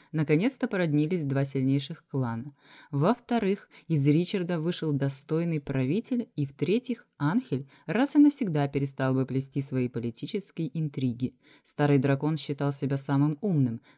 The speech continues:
но Торин втайне присматривал за ним и был всегда в курсе его дел.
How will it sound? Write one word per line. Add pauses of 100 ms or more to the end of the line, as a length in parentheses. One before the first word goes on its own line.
но
Торин
втайне
присматривал
за
ним
и
был
всегда
в
курсе
его
дел.